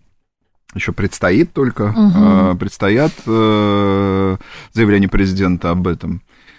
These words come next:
Speaker 1: Э, я всегда пред-, м, придерживался логики,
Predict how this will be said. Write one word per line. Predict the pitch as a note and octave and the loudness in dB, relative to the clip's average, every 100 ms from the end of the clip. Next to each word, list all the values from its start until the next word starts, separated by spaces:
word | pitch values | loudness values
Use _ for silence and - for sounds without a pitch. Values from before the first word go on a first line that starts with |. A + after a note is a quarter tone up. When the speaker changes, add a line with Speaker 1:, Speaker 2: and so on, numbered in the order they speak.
| _ _ - | _ _ -4
Speaker 1:
Э, | A#2 B2 | 0 4
я | F3+ | 2
всегда | G#3+ - F#3 | 2 0 0
пред-, | F#3 E3 _ - | 0 -4 _ -12
м, | - - - C3 B2+ B2 A#2+ D3 - - - - - - | -6 -2 0 2 2 2 0 -4 -12 -14 -10 -8 -8 -4
придерживался | C3+ D3 D3+ B2+ B2+ - | 0 4 4 2 -2 0
логики, | C#3+ A3+ F#3+ G2+ E2+ F2 | 0 0 -2 -4 -2 -4